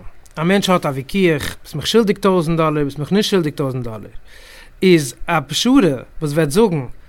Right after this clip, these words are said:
פינף הונדערט און פינף הונדערט אדער פיר הונדערט און זעקס הונדערט, קען זיין, זיי גוט.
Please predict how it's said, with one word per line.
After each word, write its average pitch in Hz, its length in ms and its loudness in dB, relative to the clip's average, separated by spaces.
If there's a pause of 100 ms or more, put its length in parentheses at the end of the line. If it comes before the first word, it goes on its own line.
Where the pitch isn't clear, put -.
(240)
פינף 226 280 4
הונדערט 143 400 2
און 151 80 -4
פינף 240 280 4
הונדערט 135 400 0
אדער 147 180 -4
פיר 233 260 2
הונדערט 160 260 2
און 143 80 0
זעקס 202 300 0
הונדערט, 139 380 -4 (340)
קען 208 300 2
זיין, 165 400 2 (100)
זיי 156 340 0
גוט. 139 340 -4